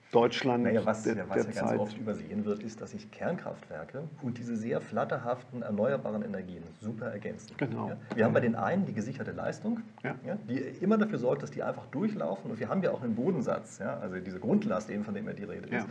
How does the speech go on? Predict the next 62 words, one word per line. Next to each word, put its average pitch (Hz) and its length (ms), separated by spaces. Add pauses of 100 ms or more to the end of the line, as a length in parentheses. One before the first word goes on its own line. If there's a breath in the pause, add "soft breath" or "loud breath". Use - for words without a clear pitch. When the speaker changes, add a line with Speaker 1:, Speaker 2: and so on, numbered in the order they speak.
(160 loud breath)
Speaker 2:
Und 139 80
die 143 60
kann 180 100
durch 175 160
diese 139 160
gesicherte 135 400
Leistung 120 440
von 127 140
solchen 113 300
durchlaufenden 120 760 (260)
Speaker 1:
Ja. 117 100
Speaker 2:
Kernkraftwerken 120 680
zum 113 140
Beispiel 107 260 (120)
super 185 200
gedeckt - 360
werden, 143 160
fast - 320
C 131 100
O 110 60
zwei 110 420
neutral. 117 320
Speaker 1:
Ja. - 80
Speaker 2:
Ja? 107 80 (420)
Also - 80 (320 loud breath)
Speaker 1:
Genau. 117 160
Speaker 2:
nachdem 120 160
die 117 80
einmal 113 160
gebaut - 300
sind, 120 120
fällt 110 180
ja 113 60
praktisch 110 240
Speaker 1:
Ja. 110 60
Speaker 2:
gar 87 140
kein 127 160
C 113 140
O - 40
zwei 95 240
mehr 87 180
an. 147 180 (180 loud breath)
Speaker 1:
Ja. - 160
Speaker 2:
Und 139 100
das 143 120
andere 208 280
kann 160 160
vor 151 120
sich 143 140
hin 226 140
flattern 120 560 (140 loud breath)
und 131 80
man 139 100
Speaker 1:
Ja. 120 60
Speaker 2:
kann 165 100
ja 170 80
dann 147 140
auch 113 140
stärker 135 360
die 127 140
Verbräuche 110 640
anpassen 139 400